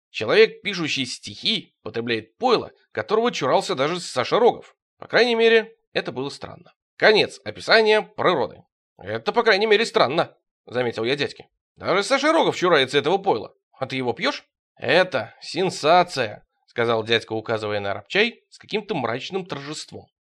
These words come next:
«Это говно, а не сенсация», возразил я. «Я как-то раз пробовал, так что знаю, о чем я говорю». «Вот это говно и есть сенсация»,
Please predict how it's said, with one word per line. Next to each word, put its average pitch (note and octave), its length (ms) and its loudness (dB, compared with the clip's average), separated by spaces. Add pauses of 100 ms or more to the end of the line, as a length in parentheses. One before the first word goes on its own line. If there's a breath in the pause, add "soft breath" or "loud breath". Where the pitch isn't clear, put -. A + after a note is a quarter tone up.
(180)
«Это D#3+ 240 -2
говно, D#3+ 680 4
а B2 80 2
не A2 80 -6
сенсация», B2+ 800 -4
возразил G#2+ 420 -6
я. G#2 160 -8 (380)
«Я D#3 180 0
как-то G3+ 240 2
раз F#3 160 4
пробовал, A2 460 -2
так A#2+ 100 -4
что F#3 140 0
знаю, A#2 240 0
о - 20 -6
чем G#2+ 160 -8
я G#2 100 -6
говорю». G#2 360 -8 (240)
«Вот A2+ 300 -4
это C#3+ 200 2
говно C#3+ 480 2
и C#3+ 100 4
есть C#3+ 360 -2
сенсация», C#3 800 0